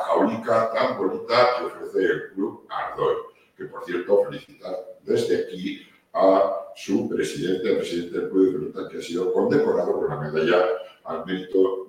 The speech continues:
deportivo por el gobierno de Navarra, Juanito Barriola, que, como él dijo el día de la presentación,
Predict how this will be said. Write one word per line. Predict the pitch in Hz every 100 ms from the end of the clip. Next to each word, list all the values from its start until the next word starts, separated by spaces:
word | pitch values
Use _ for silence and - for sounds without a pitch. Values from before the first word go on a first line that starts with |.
| -
deportivo | 95 98 98 - 98 -
por | 98 -
el | -
gobierno | - - - 90 90
de | -
Navarra, | - 123 - 101 - - - _
Juanito | - 85 82 82 - 98 87 - - - -
Barriola, | - - 95 95 - - - _
que, | - -
como | - 78 80 -
él | 87 85
dijo | 87 87 101 107 - -
el | -
día | -
de | -
la |
presentación, | - - - - 92